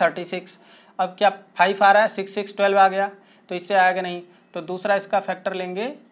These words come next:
नाइन फ़ोर जा, ठीक है ना, नौ चौके छत्तीस, ठीक है, और नौ में से चार आप माइनस करेंगे तो पाँच आ जाएगा, ठीक है कि नहीं? तो आप इसका सॉल्यूशन देखिए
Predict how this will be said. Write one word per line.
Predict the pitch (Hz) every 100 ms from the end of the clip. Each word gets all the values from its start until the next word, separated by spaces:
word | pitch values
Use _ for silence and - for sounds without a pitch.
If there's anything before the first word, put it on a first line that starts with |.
| _ 180
नाइन | 175 190
फ़ोर | 185 170 147
जा, | 147 127 _ _ _ _
ठीक | 185 185
है |
ना, | 214 262 - _ _ _ -
नौ | 175
चौके | 185 190 190 262 - _ -
छत्तीस, | - 180 - 196 190 - _ _
ठीक | 185 175
है, | 220
और | - 175
नौ | 175 190
में | 196
से | -
चार | 185 185
आप | 185 180
माइनस | 180 180 -
करेंगे | 175 175 214 - _ _ _ _ -
तो |
पाँच | 208 202 196
आ | 180
जाएगा, | 156 147 147
ठीक | - 196
है | 214
कि | 254
नहीं? | 294 320 - _ _ -
तो | 180
आप | 180 185
इसका | 180 190
सॉल्यूशन | 185 180 175 196
देखिए | 185 185 233